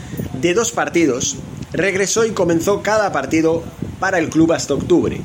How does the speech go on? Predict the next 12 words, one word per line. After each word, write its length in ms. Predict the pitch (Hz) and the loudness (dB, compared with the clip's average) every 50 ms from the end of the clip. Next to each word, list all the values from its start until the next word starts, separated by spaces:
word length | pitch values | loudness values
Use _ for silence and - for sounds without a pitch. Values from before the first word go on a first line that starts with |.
| - - - - - - - - - - - - - - - - - - - | -10 -10 -10 -10 -10 -8 -8 -8 -10 -10 -12 -12 -12 -10 -10 -8 -8 -6 -2
cuando 240 | 151 170 180 180 180 | -2 0 0 0 0
se 100 | - 202 | 0 2
vio 180 | 196 240 247 | 2 2 4
obligado 360 | 220 214 208 202 202 220 220 202 | 4 4 4 4 4 4 2 2
a 60 | 175 | 2
perderse 440 | 180 170 185 208 202 - - 180 180 | 2 2 2 2 0 0 0 0 0
varios 300 | 196 196 190 180 - - | 2 2 2 2 2 0
partidos 400 | 160 156 147 180 185 180 160 143 | -2 -2 2 2 2 2 2 0
después 340 | 139 - 170 185 170 143 | -2 0 0 0 0 0
de 80 | 127 151 | 0 0
haber 220 | 151 165 175 160 | 2 2 0 0
sido 400 | 139 - 165 165 160 147 143 - | 0 2 2 4 4 4 2 2